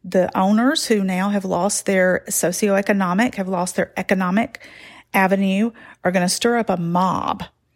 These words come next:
So mob mentality takes over, and this is, um, common, and they're gonna throw 'em in jail. Around midnight, uh, Paul and Silas are praying and singing in jail.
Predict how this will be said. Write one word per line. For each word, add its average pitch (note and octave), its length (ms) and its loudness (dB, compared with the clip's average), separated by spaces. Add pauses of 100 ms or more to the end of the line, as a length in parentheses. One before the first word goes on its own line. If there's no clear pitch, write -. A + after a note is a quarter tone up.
(220)
So - 160 -2
mob F3+ 380 2
mentality G3 880 0 (100)
takes - 480 -2
over, G3 480 0 (400)
and F#3+ 280 -2
this A#3+ 340 0
is, B3 340 0
um, A#3 440 0 (260)
common, A3 500 0 (920)
and G#3 100 4
they're G3+ 80 4
gonna F#3+ 120 2
throw F3 260 0
'em E3 100 -4
in D#3+ 100 -2
jail. D3+ 320 -2 (1000)
Around F#3 480 2
midnight, A#3+ 600 0 (520)
uh, - 200 -10
Paul C4 220 0
and E4+ 100 0
Silas B3+ 380 0
are F#3 80 0
praying A#3 600 0
and F3+ 160 -4
singing G3+ 500 -4
in F3 220 -4
jail. F3+ 460 2